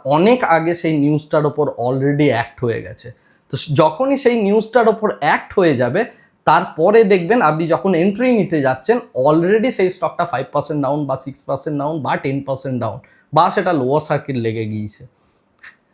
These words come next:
রাইট? এরকম যখন সিনারিওস হবে, আপনি তারপরে মনে করুন সেভেন পার্সেন্ট ডাউন হয়েছে, আপনি যখনই ওইখানে এন্টার করতে যাবেন, বড়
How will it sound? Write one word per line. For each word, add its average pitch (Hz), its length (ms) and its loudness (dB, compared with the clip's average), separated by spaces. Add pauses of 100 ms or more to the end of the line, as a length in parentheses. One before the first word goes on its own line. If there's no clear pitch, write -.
(140)
রাইট? 185 280 2 (920)
এরকম 262 400 4
যখন 247 260 2
সিনারিওস 190 640 4
হবে, 127 220 0
আপনি 156 400 0
তারপরে 202 540 2
মনে 180 220 0
করুন 247 220 0
সেভেন 175 320 4
পার্সেন্ট 165 360 0
ডাউন 131 260 2
হয়েছে, 110 340 -4 (380)
আপনি 147 360 0
যখনই 160 420 2
ওইখানে 247 300 0
এন্টার 190 380 4 (100)
করতে 156 260 0
যাবেন, 139 260 0 (460)
বড় 165 280 6